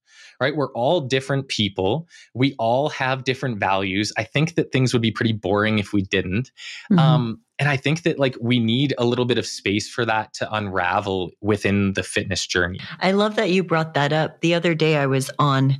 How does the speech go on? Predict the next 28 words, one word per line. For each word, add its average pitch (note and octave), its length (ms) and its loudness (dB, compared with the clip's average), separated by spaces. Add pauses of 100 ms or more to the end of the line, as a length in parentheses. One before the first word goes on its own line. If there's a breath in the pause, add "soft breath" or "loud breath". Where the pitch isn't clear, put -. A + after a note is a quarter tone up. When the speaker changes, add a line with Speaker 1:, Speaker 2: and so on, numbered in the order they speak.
(280 loud breath)
Speaker 2:
an C3+ 200 0
account E3 380 0
that E3+ 100 4
I C3+ 60 2
really, C#3+ 420 2
really C3 240 2
like, A#2 260 0
like A#2 180 0
Minimalists B2 840 2
or A#2+ 60 2
something. B2 420 -2
I C3+ 180 -4
really, G3 200 4
really D3+ 160 2
like B2 160 2
them. B2+ 100 2
I A2+ 80 0
just - 160 -4
can't - 140 2
remember A#2 260 2
their A2 100 2
name. C3+ 180 0 (360 loud breath)
Um, D3 220 0
but - 80 2
it D#3 60 4
was E3 100 0
something C4+ 260 0
about, F3 460 0